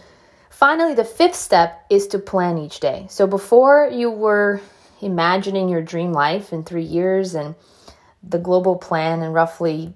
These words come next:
how to get there, um, <clears throat> in order to keep track of, of those big dreams and to check in with yourself regarding how happy and healthy you are each day, it's helpful to do some yearly, quarterly, weekly, you know, daily planning.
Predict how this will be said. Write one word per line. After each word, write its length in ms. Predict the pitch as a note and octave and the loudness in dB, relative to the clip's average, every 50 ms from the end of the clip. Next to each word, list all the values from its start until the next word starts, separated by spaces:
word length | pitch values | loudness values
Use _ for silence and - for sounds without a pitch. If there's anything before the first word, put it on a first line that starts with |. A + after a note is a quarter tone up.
| - | -18
how 220 | - - - E3+ E3 | -12 -4 -2 -2 -2
to 80 | D#3 | -2
get 320 | D3+ D#3+ E3 F3+ F#3 F3+ - | 0 2 2 2 2 2 2
there, 340 | E3 D#3 D#3 D#3 D#3+ D#3+ - - _ _ _ _ _ _ _ _ _ _ _ _ _ _ _ _ _ _ _ - - | 2 4 4 4 2 0 -4 -12 _ _ _ _ _ _ _ _ _ _ _ _ _ _ _ _ _ _ _ -20 -8
um, 440 | - G3 E3+ D#3+ D#3 D3+ D3 D3+ - - _ _ - | -2 0 2 2 2 0 -2 -4 -10 -16 _ _ -16
<clears throat> 380 | - - - - - - _ | -16 -16 -16 -20 -20 -16 _
in 120 | - G#3 G3+ | -2 0 4
order 180 | G#3+ A3+ A3 | 4 4 4
to 80 | G#3+ G#3 | 2 -2
keep 220 | G3+ - G3+ F3+ | -4 -4 -6 -8
track 440 | - - - D#3 D#3+ F3 G3+ G3+ - | -4 -2 0 2 2 2 0 2 2
of, 160 | G3 F3 E3 - | 2 2 2 -2
of 200 | - F3+ D#3+ E3 | -4 -6 -4 -2
those 180 | F3+ F3+ F3 | -2 -2 0
big 200 | E3+ E3+ D#3+ D#3 | -2 -4 -8 -6
dreams 360 | D#3+ E3 F3 F3+ F3+ F#3 F3+ D#3+ | -6 -4 -2 -2 -2 -2 -2 -4
and 140 | D3 C#3 | -6 -8
to 80 | - D#3+ | -10 -10
check 300 | D#3+ - F#3+ F3+ F3+ - | -4 -4 -4 -2 0 0
in 80 | F#3+ F#3 | 0 0
with 120 | F3+ F3 | 0 -2
yourself 440 | D#3+ D#3 D#3+ - B3+ C4 C4 C4 - | -4 -6 0 2 4 4 4 2 -2
regarding 400 | G3+ F#3 F3+ F3 E3+ F3 F3 F3 | 0 2 2 2 2 2 0 -4
how 120 | E3+ D#3+ | -6 -6
happy 460 | E3 - F#3+ F#3+ G#3 G3+ - G3 F3 | -4 -2 -2 -2 0 -2 -2 -4 -4
and 80 | D#3 E3 | -4 0
healthy 300 | F3 G#3 B3 B3+ - B3+ | 0 2 2 2 0 0
you 100 | A3 G3 | 2 2
are 140 | F#3 F3 E3+ | 2 2 2
each 240 | F3 F3+ E3+ - - | 0 -4 -6 -6 -2
day, 260 | F3+ E3+ E3+ F3 - - - - - _ | 0 0 0 -2 -6 -12 -20 -20 -6 _
it's 160 | G#3 G3+ G3 | -2 -2 0
helpful 640 | - - G#3+ G#3+ G#3+ - - G3 F#3+ F#3 F#3 F3+ F#3 - - - - _ _ _ | 4 4 4 4 2 2 4 6 6 6 6 4 0 -6 -16 -20 -20 _ _ _
to 100 | - G#3+ | -6 -6
do 160 | F#3+ G3 G3+ | -4 -2 -4
some 260 | G3 G3 G3+ F#3+ F#3+ | -2 -2 -2 -2 -2
yearly, 460 | F3+ E3+ F3 F3+ F3 E3+ E3 E3+ E3 | -2 0 0 0 0 2 0 -2 -4
quarterly, 600 | E3+ - - F3+ F3+ F3 E3+ E3 D#3+ D#3+ D#3 D#3 | -6 -4 -2 0 2 2 2 2 0 -2 -2 -4
weekly, 640 | E3 E3 E3+ E3+ E3+ - - E3+ D#3+ D#3+ E3 D#3 D#3+ D#3+ - _ _ | -4 -6 -6 -6 -8 -8 -10 -8 -8 -6 -8 -8 -10 -12 -16 _ _
you 80 | - D#3+ | -12 -10
know, 120 | D#3 C#3+ | -10 -8
daily 320 | D#3 D3+ D3 D3 D3 C#3+ - | -8 -6 -4 -4 -4 -6 -8
planning. 520 | - - D3+ C3+ C3 B2 - - G2 G2+ | -10 -10 -10 -8 -8 -10 -10 -12 -14 -16